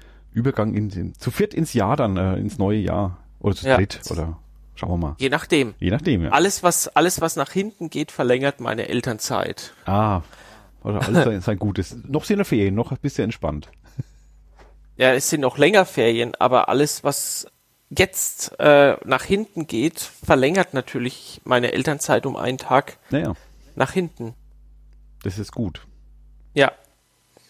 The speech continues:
Speaker 2: Vor allem auch aus dem Grund, weil nächstes Jahr, wenn ich wieder Elternzeit hab, die Ferien bis elften Januar gehen.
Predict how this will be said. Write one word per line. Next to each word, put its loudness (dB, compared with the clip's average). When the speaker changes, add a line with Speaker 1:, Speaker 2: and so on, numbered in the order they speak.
Speaker 2:
Vor 4
allem 2
auch 0
aus 0
dem 4
Grund, 0
weil 6
nächstes -2
Jahr, 4
wenn 0
ich -6
wieder 4
Elternzeit 0
hab, -4
die -2
Ferien 2
bis -4
elften -2
Januar 2
gehen. -10